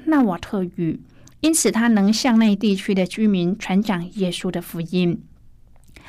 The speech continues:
七十岁的他仍然努力地用双手修筑房屋，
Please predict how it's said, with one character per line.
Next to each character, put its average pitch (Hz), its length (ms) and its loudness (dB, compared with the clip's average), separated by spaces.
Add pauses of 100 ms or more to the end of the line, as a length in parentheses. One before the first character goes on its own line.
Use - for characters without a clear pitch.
(360)
七 - 160 0
十 254 160 2
岁 311 220 0
的 220 120 2
他 220 260 2
仍 226 160 4
然 202 260 4
努 185 180 2
力 214 140 2
地 190 160 2
用 190 280 2
双 277 320 2
手 220 240 -2
修 202 280 -6
筑 180 160 -8
房 175 320 -8
屋， 180 320 -2